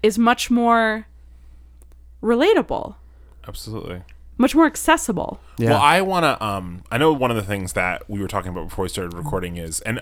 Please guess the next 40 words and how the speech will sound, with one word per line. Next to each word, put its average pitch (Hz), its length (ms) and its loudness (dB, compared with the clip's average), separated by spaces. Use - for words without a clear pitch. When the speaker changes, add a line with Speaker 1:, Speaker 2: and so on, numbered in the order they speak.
Speaker 2:
a - 80 2
thing 123 180 2
that - 100 -12
we 95 120 -8
really 90 260 -8
care 156 240 4
about 90 320 -2
is, 85 500 -8
um, 82 420 -12
the 123 80 -2
moment 104 360 0
and, 98 120 -6
and 95 160 -6
kind 101 200 -2
of 90 120 -4
how 104 300 2
it 95 80 -4
relates 90 420 -6
to - 60 -12
the 90 80 -8
current 85 280 -10
moment. 69 300 -12
And 110 140 -6
so 123 80 2
I 113 60 4
wanna 120 260 2
ask 98 280 -2
that 87 180 -4
for 87 120 -10
you, 110 220 0
like, 78 200 -10
this 110 240 0
work, 104 600 -2
the 95 480 -4
idea 98 640 -2
of 87 480 -6
the 92 520 -6
thinker 87 680 -4
that 95 360 -2
is 87 580 -4